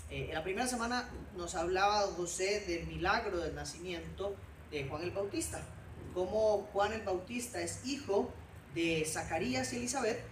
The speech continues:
dos personas que ya eran adultos y no podían tener hijos, y pasaron toda su vida lamentándose, no tener hijos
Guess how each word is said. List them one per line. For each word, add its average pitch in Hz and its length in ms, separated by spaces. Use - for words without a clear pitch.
dos 226 160
personas 247 600
que 147 120
ya 156 180
eran 208 200
adultos 262 480
y 190 60
no 202 100
podían 214 380
tener 196 200
hijos, - 340
y 185 60
pasaron 208 340
toda 247 300
su 254 160
vida 233 380
lamentándose, 262 1120
no 240 240
tener 247 320
hijos 180 540